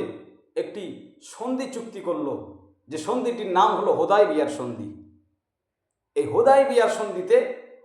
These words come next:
উল্লেখযোগ্য কয়েকটি চুক্তি সেখানে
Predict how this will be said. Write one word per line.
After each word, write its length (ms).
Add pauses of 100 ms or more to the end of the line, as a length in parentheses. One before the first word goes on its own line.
(140)
উল্লেখযোগ্য 600
কয়েকটি 440
চুক্তি 340 (920)
সেখানে 320